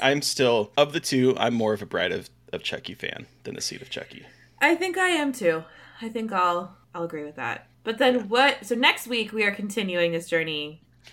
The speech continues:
Speaker 2: with Curse of Chucky.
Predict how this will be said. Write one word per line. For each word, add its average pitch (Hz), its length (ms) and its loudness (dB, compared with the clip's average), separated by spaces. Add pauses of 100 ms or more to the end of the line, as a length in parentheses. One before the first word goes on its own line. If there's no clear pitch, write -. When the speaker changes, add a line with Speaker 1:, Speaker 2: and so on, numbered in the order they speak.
Speaker 2:
with 156 260 -2 (800)
Curse - 400 -4
of 170 100 -8
Chucky. - 540 -14